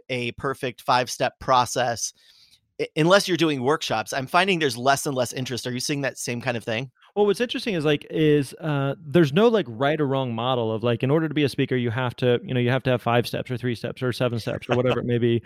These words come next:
Speaker 1: <laughs>
Speaker 2: or you have to, um, you know, ha-, have more of, like, a Seth Godin approach, which is zero steps, and you're just kinda talking about it theoretically and letting them, people apply, uh, as, as they may to their specific world. So,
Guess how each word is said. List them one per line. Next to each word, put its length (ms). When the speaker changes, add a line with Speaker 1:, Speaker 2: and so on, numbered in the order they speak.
Speaker 1:
<laughs> 140
Speaker 2:
or 180
you 100
have 220
to, 400
um, 540
you 120
know, 160
ha-, 420
have 200
more 120
of, 60
like, 140
a 40
Seth 240
Godin 200
approach, 320
which 120
is 140
zero 300
steps, 500
and 260
you're 80
just 140
kinda 140
talking 260
about 200
it 60
theoretically 760
and 140
letting 200
them, 240
people 200
apply, 460
uh, 380
as, 220
as 180
they 100
may 180
to 120
their 280
specific 420
world. 280
So, 160